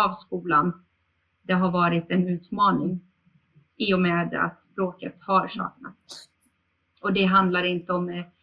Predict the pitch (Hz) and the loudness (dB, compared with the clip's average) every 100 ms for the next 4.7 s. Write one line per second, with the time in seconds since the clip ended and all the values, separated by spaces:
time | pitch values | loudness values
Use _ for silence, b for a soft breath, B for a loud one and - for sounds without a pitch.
0 | _ - 190 - 185 214 214 180 - 180 | _ -2 -2 0 0 2 2 -2 -2 -2
1 | 170 - 170 175 180 185 185 185 - 180 | -2 -2 -2 -2 -2 -4 -2 -8 -8 -16
2 | _ 196 190 - - - 190 190 180 185 | _ -4 -4 -8 -18 -4 0 2 0 -2
3 | 214 202 185 190 185 180 175 - 214 139 | 0 0 -2 -6 -2 0 0 0 0 0
4 | 165 - 185 214 208 170 | -4 -6 -4 0 2 0